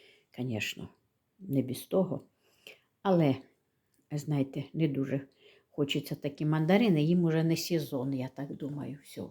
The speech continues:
вже. От. Так що бувайте здорові, всього вам доброго,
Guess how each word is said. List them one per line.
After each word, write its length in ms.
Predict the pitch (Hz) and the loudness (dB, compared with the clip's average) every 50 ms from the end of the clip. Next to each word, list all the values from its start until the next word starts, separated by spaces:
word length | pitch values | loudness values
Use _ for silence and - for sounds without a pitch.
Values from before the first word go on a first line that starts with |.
| - | -14
вже. 200 | 147 - - 151 - _ _ _ _ _ _ _ _ _ _ _ _ _ _ _ _ _ | -18 -20 -20 -20 -20 _ _ _ _ _ _ _ _ _ _ _ _ _ _ _ _ _
От. 400 | - 139 143 131 - - _ _ _ _ _ _ _ _ _ _ _ _ _ _ _ _ _ _ _ _ _ | -18 -16 -16 -16 -18 -20 _ _ _ _ _ _ _ _ _ _ _ _ _ _ _ _ _ _ _ _ _
Так 220 | _ 208 202 202 - | _ -8 -6 -6 -8
що 240 | - - 196 180 170 - - | -6 -4 -2 -2 -4 -6 -10
бувайте 520 | - 165 160 151 139 151 151 139 - - - | -8 -2 -2 0 0 0 -4 -6 -8 -12 -14
здорові, 640 | 151 - - 151 143 165 185 254 285 262 254 247 220 - - _ _ _ _ _ _ _ _ _ _ _ | -14 -10 -8 -6 -4 -2 -2 -2 -2 -2 -4 -6 -8 -10 -16 _ _ _ _ _ _ _ _ _ _ _
всього 400 | _ - - 147 147 139 135 110 | _ -8 -4 -4 -2 -2 -2 -4
вам 240 | 107 120 - - 170 | -6 -6 -8 -10 -8
доброго, 680 | 165 170 196 226 226 220 202 196 196 190 190 190 196 190 | -2 0 0 2 2 0 0 0 0 0 0 -2 -2 -4